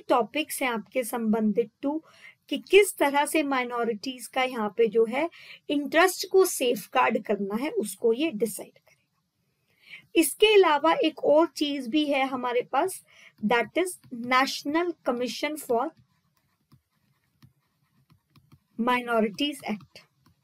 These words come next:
National Commission for Minorities Act of nineteen नाइंटी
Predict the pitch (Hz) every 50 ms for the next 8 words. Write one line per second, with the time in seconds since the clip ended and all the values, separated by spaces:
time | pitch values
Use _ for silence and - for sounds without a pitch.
0 | _ _ _ _ _ _ _ _ _ _ _ _ _ _ _ _ _ _ _ _
1 | _ _ _ _ _ _ _ _ _ _ _ _ _ _ _ _ _ _ _ _
2 | _ _ _ _ _ _ _ _ _ _ _ _ - - _ _ _ - _ -
3 | 254 269 277 285 - - 320 330 359 359 - 320 262 254 247 214 - 269 262 247
4 | - - 269 320 339 320 277 269 240 233 220 226 220 208 208 214 - - 277 320
5 | 370 359 - - - _ _ _ _ _ _ _ _ _ _ _ - - _ _
6 | - - _ - 240 240 214 - _ - 277 330 359 - - - _ _ _ _
7 | - 240 247 240 240 240 226 214 - 285 285 302 302 285 233 214 196 190 190 185
8 | 190 254 247